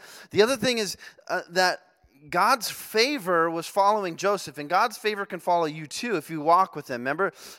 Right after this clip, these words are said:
um, the whole, the theme of, that we've been talking about, Ben talked about it last week, is if we can get close to God, not that God's not close at all times, but if,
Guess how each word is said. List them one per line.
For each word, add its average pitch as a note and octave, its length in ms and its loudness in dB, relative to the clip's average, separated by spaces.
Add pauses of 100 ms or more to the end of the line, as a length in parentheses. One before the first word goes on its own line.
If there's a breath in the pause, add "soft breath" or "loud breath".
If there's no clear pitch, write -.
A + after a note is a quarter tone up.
um, C#3+ 500 -2
the D3+ 140 -4
whole, F3 260 -2
the D3+ 100 -10
theme A3 300 -10
of, F#3+ 80 -12
that F3 100 0
we've D#3 140 -6
been C#3+ 100 -12
talking F#3 300 -6
about, D3 260 -4
Ben E3 180 -2
talked F3 220 -8
about D#3 120 0
it C#3 40 -2
last D3+ 260 -2
week, B2+ 140 -10
is B2 120 -12
if D3 120 -14
we A#3 100 -8
can G#3+ 200 -8
get D#3+ 240 -4
close F#3 340 -4
to G3 100 -6
God, C3 340 0 (360 loud breath)
not G3 380 4
that F#3 140 -2
God's E3+ 280 2
not F3 260 0
close E3+ 260 0
at D3 80 0
all C3+ 120 4
times, E3+ 320 -6
but C#3 140 -6
if, B2+ 120 -6